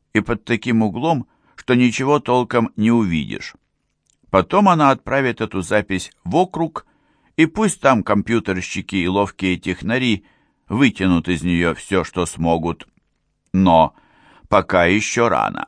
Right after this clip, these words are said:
Сперва при просмотре без звука действительно казалось, что молодая пара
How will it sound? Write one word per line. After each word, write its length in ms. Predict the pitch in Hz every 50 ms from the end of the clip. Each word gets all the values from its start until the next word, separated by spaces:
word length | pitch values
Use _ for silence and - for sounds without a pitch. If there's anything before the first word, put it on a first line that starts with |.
| _ _ _ _ _ _ _ _ _ _ _ _ _ _ _ _ _ _ _ _ _ _ _
Сперва 540 | - - - 208 196 139 101 101 101 95 95
при 240 | - - - 101 95
просмотре 720 | - - 101 98 - - 95 101 104 95 - - 90 87
без 340 | 80 76 78 82 95 95 101
звука 640 | 95 95 101 117 123 151 160 156 - 170 175 175 - _ _ _ _ _ _ _ _ _ _ _
действительно 640 | - - 208 196 - - 247 233 - 156 120 104 95
казалось, 480 | - - 90 82 98 98 92 92 92 -
что 160 | - - 90
молодая 520 | 90 87 90 87 87 85 92 95 95 95
пара 420 | - - 175 190 190 170 160 151